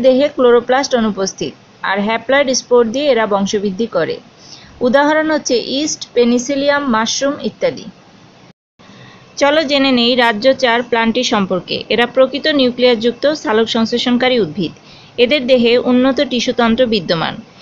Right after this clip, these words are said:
এদের ভ্রূণ সৃষ্টি হয় এবং তা থেকে ডিপ্লয়েড পর্যায় শুরু হয়। এরা অ্যানাইসোগ্যামাস অর্থাৎ আকার আকৃতি অথবা শারীরবৃত্তীয় পার্থক্য বিশিষ্ট ভিন্নধর্মী দুটি গ্যামেট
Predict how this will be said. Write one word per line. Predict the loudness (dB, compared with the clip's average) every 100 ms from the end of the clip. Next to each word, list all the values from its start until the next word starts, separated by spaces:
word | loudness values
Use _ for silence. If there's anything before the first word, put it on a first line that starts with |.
| -20 -4
এদের | 2 2
ভ্রূণ | 4 2 2
সৃষ্টি | 0 -2 -2
হয় | 0 2 2
এবং | 2 2
তা | 2 2
থেকে | 0 -2 0 0
ডিপ্লয়েড | 2 -2 0 0 2
পর্যায় | 0 0 2 0
শুরু | 0 -2
হয়। | 0 -2 -6 -12 -20 -20 -20 -20 -20 -20 -20 -20 -20 -20 -20 -20 -20 -20 -20 -8 0
এরা | 2 4
অ্যানাইসোগ্যামাস | 2 2 2 0 0 2 2 0 0
অর্থাৎ | -2 0 -2
আকার | 0 -2 0 0
আকৃতি | 0 -2 -4 -2 -4 -4 -4
অথবা | -2 2 2 2
শারীরবৃত্তীয় | 0 2 2 -2 -4 -4
পার্থক্য | 0 -2 -2 -4 0
বিশিষ্ট | 0 0 -2 0 2 2 2
ভিন্নধর্মী | 2 2 2 2 2
দুটি | 0 -2 -2
গ্যামেট | 0 2 2 -2